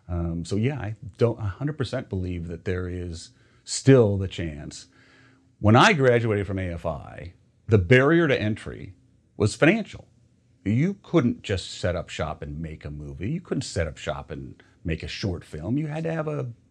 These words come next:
sixteen millimeter or thirty-five millimeter camera. You had to have it developed by Kodak. You had to rent super m-, equipment, lights and sound and Nagras, and everything was expensive. So nobody was making something on their own.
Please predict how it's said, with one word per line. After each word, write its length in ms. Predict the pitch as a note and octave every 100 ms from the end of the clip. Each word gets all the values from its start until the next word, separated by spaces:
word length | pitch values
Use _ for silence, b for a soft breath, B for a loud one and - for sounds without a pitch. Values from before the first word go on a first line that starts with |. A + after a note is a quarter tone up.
| -
sixteen 460 | - D3 - D#3+
millimeter 300 | D3 D3+ D#3
or 40 | C#3+
thirty-five 400 | C3+ C3 C#3 B2
millimeter 360 | B2+ B2+ A2+
camera. 480 | F#2 B2 D#3+ E3+ E3 B B B
You 120 | F#2+
had 100 | A2
to 60 | A#2+
have 180 | A2+ F#2
it 80 |
developed 400 | D2+ E2 A#2+ D#3
by 140 | - F2
Kodak. 600 | - D#3 F3 D#3+ D3 - b b b
You 80 | -
had 100 | A2+
to 60 | G2
rent 280 | G#2+ E2+ D2+
super 460 | - - E3+ D3+
m-, 260 | B2 A2 G2+ -
equipment, 560 | - E3 E3+ D#3+ E3
lights 480 | G2+ A#2 D3+ - -
and 300 | G#2+ F#2 E2+
sound 560 | - D3 D#3+ E3+ E3+ B2+
and 240 | G2 G2
Nagras, 580 | B2 E3+ E3 E3 E3 C#3
and 240 | A#2 A2
everything 440 | - A3+ G#3+ G3 F3+
was 260 | E3+ -
expensive. 680 | - - E3+ B3+ - A#2+ - b b b
So 320 | - - C3+ C3
nobody 340 | C3+ A#3+ E4+
was 160 | A#3 A#2+
making 360 | C3 E3+ D#3
something 360 | - A2+ B2+ A#2
on 140 | G#2
their 180 | G2 G2+
own. 380 | F3 C#3+ F2+